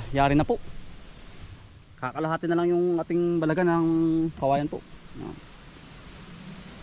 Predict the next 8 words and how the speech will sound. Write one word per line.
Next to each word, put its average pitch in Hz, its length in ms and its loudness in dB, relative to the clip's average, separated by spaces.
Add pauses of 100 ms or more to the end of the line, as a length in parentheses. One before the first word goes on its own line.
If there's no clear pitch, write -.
(300)
Yari 107 240 0
na 110 80 -2
po. 151 80 -4 (400)
Ating 127 240 2
abunuhan, 143 480 6
ha. 151 60 4 (840)
Sili 147 400 8
habang 127 300 4